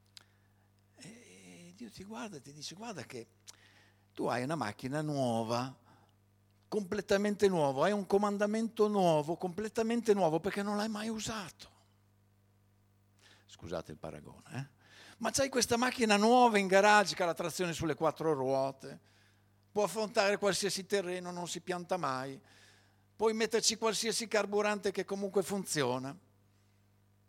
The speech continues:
Mamma mia, ma che macchina è questa qua?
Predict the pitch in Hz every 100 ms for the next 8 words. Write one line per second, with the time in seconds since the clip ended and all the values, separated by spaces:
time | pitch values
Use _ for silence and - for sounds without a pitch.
0 | _ - 80 69 67 78 87 _ _ _
1 | _ - 85 82 - 87 85 80 - -
2 | - - -